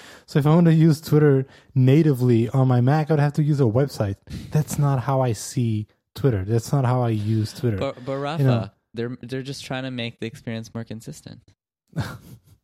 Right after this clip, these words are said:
Speaker 1: Consistently worse. Like, that's, <laughs> yeah, that's not, no. Uh, so any, anyway, um,
Speaker 2: Yeah,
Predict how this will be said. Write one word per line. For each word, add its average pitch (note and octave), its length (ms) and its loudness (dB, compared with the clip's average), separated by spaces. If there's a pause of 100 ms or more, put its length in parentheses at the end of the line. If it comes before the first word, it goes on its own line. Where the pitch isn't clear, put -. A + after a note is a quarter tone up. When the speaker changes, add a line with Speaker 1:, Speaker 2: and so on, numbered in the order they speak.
(720)
Speaker 1:
Consistently D3+ 760 0
worse. D3+ 580 0 (500)
Like, - 120 0
that's, - 440 -2 (540)
<laughs> - 560 -20
yeah, D#3+ 380 2
that's C3+ 300 -6
not, C#3+ 460 0 (540)
no. B2+ 440 -6 (300)
Uh, A#2 320 2 (960)
so D#3 220 0
any, F3 280 2
anyway, G#2+ 500 2 (320)
um, B2 560 0
Speaker 2:
Yeah, A2+ 280 -4